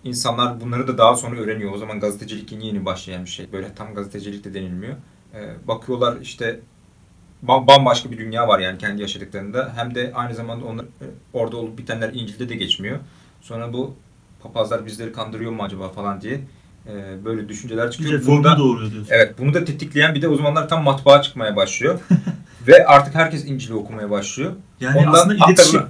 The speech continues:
Speaker 1: evet, aktarıla aktarıla Fransız devrimine geliyor. Arada belki de üç yüz yıl falan var. Yani neden olmasın bugün de aynı şeylerin olması olabilir bence.
Speaker 2: Aslında doğru söylüyorsun. İletişimin artması, e, buradaki yani uç fikirlerin dünyaya kolay yayılmasını da sağladı. Ama bence bu o kadar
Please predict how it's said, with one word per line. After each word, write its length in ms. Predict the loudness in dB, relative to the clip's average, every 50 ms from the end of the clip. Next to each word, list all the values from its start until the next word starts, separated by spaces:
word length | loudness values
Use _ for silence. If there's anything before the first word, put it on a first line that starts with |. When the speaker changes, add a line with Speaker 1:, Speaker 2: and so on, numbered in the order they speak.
| -4 0
Speaker 1:
evet, 240 | 2 2 2 2 0
aktarıla 360 | -2 -2 0 2 2 4 6 6
aktarıla 540 | 4 4 2 0 0 2 4 4 2 2
Fransız 340 | 2 0 0 0 0 0 2
devrimine 340 | 2 2 2 2 0 0 -2
geliyor. 280 | -2 -4 -6 -2 2 4
Arada 320 | 4 4 4 2 0 0
belki 220 | 0 0 0 -2
de 40 | -6
üç 200 | -8 -8 -10 -14
yüz 100 | -12 -10
yıl 80 | -10 -10
falan 340 | -8 -6 -6 -6 -4 -4 -6
var. 100 | -6 -6
Yani 180 | -6 -6 -6
neden 200 | -6 -4 -4 -4
olmasın 380 | -4 -4 -6 -6 -8 -8 -10 -12
bugün 200 | -10 -10 -8 -8
de 80 | -8 -6
aynı 200 | -6 -6 -6 -8
şeylerin 300 | -10 -10 -10 -10 -10 -10
olması 300 | -10 -10 -12 -10 -10 -8
olabilir 420 | -6 -6 -6 -6 -6 -8 -10 -12 -14 -16 -16 -16
bence. 180 | -14 -12 -8 -4
Speaker 2:
Aslında 300 | -2 0 0 0 0 2
doğru 180 | 4 4 2
söylüyorsun. 360 | 2 0 -2 -4 -4 -6 -8 -8
İletişimin 440 | -8 -6 -6 -4 -4 -2 -2 -2
artması, 500 | -2 -4 -6 -6 -4 -4 -4 -4 -4 -6 -8 -12 -20 -20 -20 _ _ -8
e, 240 | -6 -6 -4 -4
buradaki 540 | -6 -4 -4 -4 -4 -4 -4 -6 -6 -6 -8 -12 -18 _ _ _ -10
yani 280 | -8 -6 -4 -4 -6 -8 -10 -18 -20 _ _ _ -2
uç 200 | 0 0 0 -2
fikirlerin 640 | -2 -2 -2 0 2 2 4 4 4 2 2 0 -2
dünyaya 400 | 2 2 4 4 4 2 0 -2 -4 -8 -12
kolay 320 | -8 -4 -2 0 0 2 2
yayılmasını 460 | 2 2 0 0 -2 -2 -2 -2 -2
da 40 | -2
sağladı. 320 | -2 -6 -6 -8 -8 -4 -2
Ama 180 | 0 0 2
bence 240 | 2 0 0 2 2
bu 100 | 2 2
o 60 | 2
kadar 260 | 0 0 0 0 0